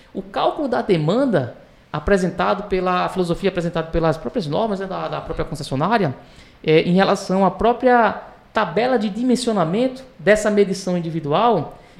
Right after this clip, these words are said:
é levado em consideração o critério do dimensionamento pela capacidade de condução do corrente. Então, se eu tenho lá uma potência,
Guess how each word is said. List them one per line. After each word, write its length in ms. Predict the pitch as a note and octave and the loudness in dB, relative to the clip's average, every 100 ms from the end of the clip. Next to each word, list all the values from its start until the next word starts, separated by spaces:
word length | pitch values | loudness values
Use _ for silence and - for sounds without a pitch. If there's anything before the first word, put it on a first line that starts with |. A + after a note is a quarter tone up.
| - | -4
é 60 | |
levado 320 | A#3+ A#3+ B3+ C4+ | -2 0 0 -2
em 20 | |
consideração 880 | C4+ B3+ B3 A3+ D#3+ - A#3+ B3+ - - - | -6 -4 -4 -4 -4 -8 -8 -8 -8 -14 -20
o 60 | - | -8
critério 640 | A#3 - G#3+ C4 F#3+ D#3 | -6 0 0 2 0 -4
do 80 | F3 | -6
dimensionamento 540 | G3 G#3+ A3+ G#3+ A3+ | -4 -2 0 0 -2
pela 120 | C4 B3+ | -4 -6
capacidade 440 | B3+ B3+ B3+ B3 | -2 -2 0 -2
de 60 | C#4+ | -2
condução 220 | C4 C4+ | -4 -4
do 60 | |
corrente. 480 | - A#3+ G#3 B3 - - - - _ - | 0 0 2 0 -2 -14 -20 -20 _ -14
Então, 180 | D#3 A3+ | -4 -2
se 80 | C4+ | 0
eu 60 | |
tenho 180 | B3+ B3 | 0 0
lá 220 | G#3 A#3+ | -2 -2
uma 300 | B3+ A#3+ A3 | -4 -4 -4
potência, 840 | G3 G3+ G3 G3 G3 F#3 E3+ D3 | -4 -8 -6 -8 -2 0 0 0